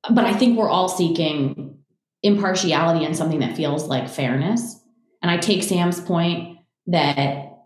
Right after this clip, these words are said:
it might be that so little of that is happening in Article three, and yet so much of what goes on in Article three pretends to be that, that we ought to take it out of there and put it in Article sixteen and make up a new situation. That's fine with me.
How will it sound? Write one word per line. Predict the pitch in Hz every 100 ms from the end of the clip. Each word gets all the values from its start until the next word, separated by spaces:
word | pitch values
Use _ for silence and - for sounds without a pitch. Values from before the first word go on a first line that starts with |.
| _
it | - -
might | 139 156 -
be | 165 165 165 156
that | 170 -
so | 196
little | 175 180 185
of | 170
that | 165 156
is | 156
happening | - 151 165 160
in | 147
Article | 139 143 143
three, | - 160
and | 143
yet | 147 127
so | 165
much | 147 135 - - -
of | 165 143 131 - -
what | 170 143
goes | 151
on | 131 143
in |
Article | 139 139 143 143
three | 143 147 147 147 143 143
pretends | 175 - 143 147 151
to | 175
be | 170 170
that, | 170 175 170
that | 160 143
we | 147
ought | 139 143
to | 139
take | 165 156
it | 143
out | 139 139
of |
there | 143 139 143
and | 143
put | 147
it | 143
in | 139
Article | 135 131 -
sixteen | 135 185 - - 208 156 165 156
and | 147
make | 147 147
up | 160 151
a | 151
new | 151
situation. | 160 165 165 156 165
That's | 254 349
fine | - 214
with | 196 175
me. | 170 170